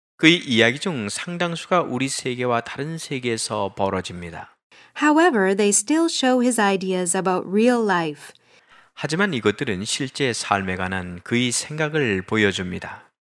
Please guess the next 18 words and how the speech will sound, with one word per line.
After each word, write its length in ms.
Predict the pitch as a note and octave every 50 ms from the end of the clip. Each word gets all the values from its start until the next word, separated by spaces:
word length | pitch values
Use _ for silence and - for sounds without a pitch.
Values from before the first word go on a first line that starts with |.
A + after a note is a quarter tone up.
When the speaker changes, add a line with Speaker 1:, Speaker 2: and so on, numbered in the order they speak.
| _ _ _ _ - - - - _ _ -
Speaker 2:
He 140 | C4+ C4+
often 380 | C4+ C4+ C#4+ C#4+ C#4+ C4 A#3+ A3
points 360 | - A3 G#3+ A3 G#3+ G#3 A3+
out 260 | G#3+ G#3 G#3+ G#3+ G3+ -
how 160 | G3+ F#3 F3+
humans 520 | F3+ F3 - A3 A3+ A3+ A3+ A3 G#3+ - - - C#4
hurt 220 | C#4+ C#4+ - -
the 120 | - A#3+ A3
natural 480 | G#3 G3+ G#3+ G#3+ - A#3 G#3 F#3+ F3 F3+
world. 480 | G3 G3+ G3 D#3+ D3 D3 - - - - _ _ - - - - _ _ _ _ _ _ _ _ _ _
Speaker 1:
그는 320 | - D3+ D3 B2 G2+ F#2
종종 560 | - - A2 A#2 C3 C#3 - E3+ D#3+ C3 A2 G#2+
인간들이 480 | A2+ A2 A2 A2+ A2 G#2+ A#2+ - F#3+
어떻게 340 | F3+ D3+ - E3+ - F3 E3+
자연 400 | - - - G#2+ G#2 A2 A2+ A2+
세계를 560 | - - - - A2 G2+ G#2 G#2 A#2 G#2+ G2+
해치는지를 920 | - - - A#2 G#2+ - - - G#2+ G2 F#2+ F2+ F#2+ - G2+ F#2+ F#2 F2+ F2
지적합니다. 880 | - - - F#2 G2 F2+ - - - F2+ F2 F2 E2+ - - - -